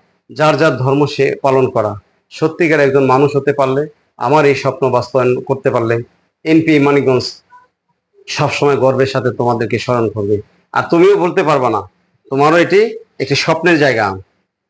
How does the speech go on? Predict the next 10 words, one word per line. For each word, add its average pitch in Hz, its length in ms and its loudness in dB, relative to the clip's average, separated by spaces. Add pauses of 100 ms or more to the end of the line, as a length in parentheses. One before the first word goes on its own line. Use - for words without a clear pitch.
(240)
যেখানে 139 400 0
চারটি 143 320 0
বছর 139 280 0
পড়াশোনা 131 440 0
করে 123 180 0
নিজেকে 120 320 0
গড়ছো। 147 460 0 (320)
আমরা 120 220 -2
আশা 160 240 0
করি 165 280 0